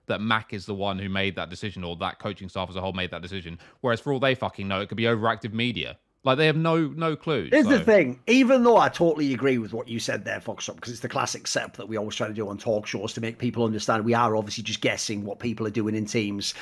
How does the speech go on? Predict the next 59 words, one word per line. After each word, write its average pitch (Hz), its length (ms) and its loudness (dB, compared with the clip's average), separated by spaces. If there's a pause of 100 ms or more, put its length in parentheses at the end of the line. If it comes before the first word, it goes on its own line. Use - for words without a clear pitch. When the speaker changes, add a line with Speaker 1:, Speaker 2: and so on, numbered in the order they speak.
(220)
Speaker 2:
Even 269 260 8
though, 254 160 12
like, 175 160 4
that 180 160 4
is 139 100 0
all 160 200 8
correct 131 400 2
and, 113 100 0
like, 113 240 -2
no 156 100 8
one 160 220 8
can 123 160 0
really 117 300 2
from 113 160 -4
the 107 80 2
outside, 107 420 -2
like, 95 180 -12
know 117 400 4
who 110 200 -2
said 107 320 -4
what 107 160 -2
and 98 100 -8
who 113 80 0
was 113 160 -2
what's 117 240 -2
idea 107 400 0
and 104 160 -4
what 113 260 -10
did 117 120 -10
the - 80 -6
player 120 300 -4
have 110 120 -2
a 113 60 -6
say, 117 200 -2
you 113 120 -2
know, 113 80 0
all 113 140 -2
that 113 180 -6
jazz. 92 320 -10 (240)
Even 240 300 6
so, 214 420 8
I 156 80 6
actually 170 320 2
do 160 180 2
think 147 300 0
that 123 180 -4
still 147 400 2
the 120 220 -2
way 147 180 4
we 127 140 0
do 135 180 0
the 120 80 0
voting 123 380 0
for - 100 -12
these 101 200 -10
things 95 220 -10
is 104 160 -10
utterly 110 360 -4
stupid. 104 480 -8